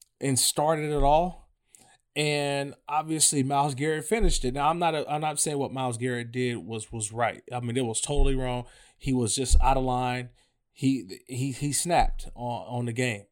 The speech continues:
And I'm not gonna be one to bash him, say he's a bad person, this and that.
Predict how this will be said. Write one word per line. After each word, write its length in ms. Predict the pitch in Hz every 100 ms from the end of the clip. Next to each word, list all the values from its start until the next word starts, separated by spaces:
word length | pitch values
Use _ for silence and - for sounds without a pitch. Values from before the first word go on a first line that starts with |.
| -
And 160 | 110
I'm 140 | 113 143
not 180 | 135 127
gonna 140 | 127
be 100 | 131
one 200 | 123 127
to 60 | 104
bash 380 | 117 127 123
him, 180 | 131 127 - - -
say 160 | 120
he's 160 | 131 113
a 80 | 98
bad 340 | 120 127 123
person, 440 | - 131 - 123
this 180 | 123 117
and 120 | 117
that. 200 | 123 120